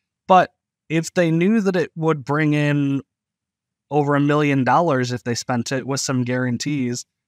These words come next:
okay, then, then they're interested, right? But most people don't have, in the nonprofit world especially, most people don't have access to the tools that we have access to, to even run a campaign like that.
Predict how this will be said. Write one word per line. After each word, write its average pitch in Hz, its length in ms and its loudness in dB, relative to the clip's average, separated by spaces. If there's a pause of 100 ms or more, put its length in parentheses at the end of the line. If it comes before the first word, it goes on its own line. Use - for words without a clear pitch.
(120)
okay, 175 220 0
then, 160 380 0 (160)
then 147 600 -2 (640)
they're 135 220 0
interested, 117 540 -2
right? 117 280 -4 (460)
But 135 280 0
most 160 380 0
people 180 260 0
don't 143 160 -4 (320)
have, 131 400 -6 (360)
in 151 100 0
the 147 60 2
nonprofit 147 580 0
world 123 240 -2
especially, 123 640 -4 (260)
most 139 300 -2
people 123 540 -2 (180)
don't 135 200 0
have 139 200 -2
access 127 460 -4
to 131 80 -4
the 120 100 -2
tools 147 320 -4
that 104 100 -4
we 113 140 0
have 120 160 0
access 117 340 -2
to, 120 140 -6
to 120 80 -2
even 117 220 -2
run 117 200 0
a 127 60 0
campaign 107 440 -4
like 104 220 -6
that. 101 220 -10